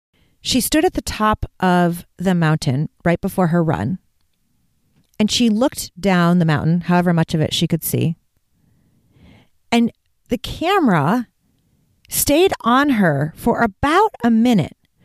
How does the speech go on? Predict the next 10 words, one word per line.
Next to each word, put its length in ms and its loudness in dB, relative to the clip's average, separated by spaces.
watching 640 -2
her 580 -2
close 400 0
her 160 0
eyes, 640 -4
bend 440 0
her 180 0
knees, 680 0
and 220 0
begin 800 0